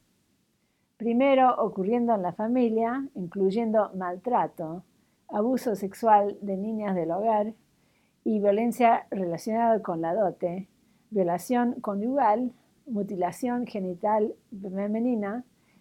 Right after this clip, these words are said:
y otras prácticas tradicionales nocivas para la mujer.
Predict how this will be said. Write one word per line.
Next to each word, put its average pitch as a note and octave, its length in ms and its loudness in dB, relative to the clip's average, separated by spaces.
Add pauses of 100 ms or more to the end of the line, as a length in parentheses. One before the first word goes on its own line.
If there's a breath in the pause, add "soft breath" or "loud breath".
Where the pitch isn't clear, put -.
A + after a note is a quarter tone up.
(180 soft breath)
y A3+ 180 0
otras G3+ 360 2
prácticas A3+ 720 0
tradicionales G#3+ 760 -2
nocivas F#3+ 760 -2
para D#3 200 -8
la D3+ 120 -10
mujer. F3 520 -2